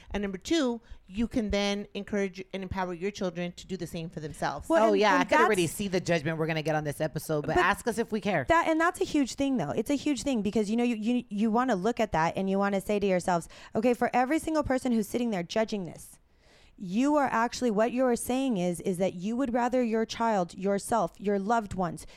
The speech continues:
Speaker 2: you would rather them be sick. You would rather them be broke. You would rather this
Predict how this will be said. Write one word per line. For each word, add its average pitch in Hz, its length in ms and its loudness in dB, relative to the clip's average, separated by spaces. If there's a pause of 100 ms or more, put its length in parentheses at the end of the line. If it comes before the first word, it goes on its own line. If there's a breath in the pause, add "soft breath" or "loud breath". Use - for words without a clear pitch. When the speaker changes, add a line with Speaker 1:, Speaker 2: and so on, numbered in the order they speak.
(120 loud breath)
Speaker 2:
you 262 180 2
would 339 220 2
rather 269 300 2
them 220 460 -4 (720 soft breath)
be 247 140 2
sick. - 560 -4 (300 soft breath)
You 247 120 2
would 262 140 2
rather 262 260 2
them 233 280 0 (160)
be 220 120 -2
broke. 180 640 -2
You 214 200 0
would 311 180 2
rather 294 320 4
this 233 480 -2